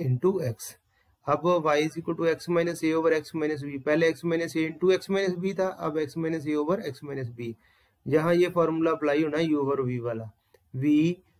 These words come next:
u dash minus u v dash over v square। तो यही हमने किया है। Derivative of y with respect to x क्या आ गया? X minus b into derivative of x minus a minus x minus a into derivative of x minus b over x minus b whole square।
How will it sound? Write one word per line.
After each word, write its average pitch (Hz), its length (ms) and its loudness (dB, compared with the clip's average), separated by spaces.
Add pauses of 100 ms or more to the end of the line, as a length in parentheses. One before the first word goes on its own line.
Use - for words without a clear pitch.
(200)
u 143 160 0 (100)
dash 156 380 2
minus 151 460 -2
u 143 280 -2
v 135 220 -2
dash 135 240 0
over 135 240 2
v 127 260 -4
square। 113 400 -10
तो 123 60 -4
यही 139 240 2
हमने 139 220 -4
किया 160 300 0
है। 156 160 -12 (540)
Derivative 156 540 2
of 151 220 0
y 143 140 2
with 147 200 -2
respect 151 400 -4
to 151 120 0
x - 160 -14
क्या 151 200 2
आ 131 40 2
गया? 151 240 2
X 147 180 -8
minus 165 320 -2 (120)
b 170 80 2 (540)
into 156 280 0
derivative 151 600 0
of 123 100 -8
x 143 320 -8
minus 170 280 -2
a 170 100 -2 (120)
minus 156 380 0
x 160 200 -10
minus 170 280 -4
a 160 100 0 (100)
into 156 260 -6
derivative 139 460 -2
of 131 180 -2
x 139 300 -8
minus 143 300 -8
b 135 120 -6
over 131 280 0
x - 180 -16
minus 131 240 -10
b 127 140 -8
whole 127 200 -8
square। 120 320 -10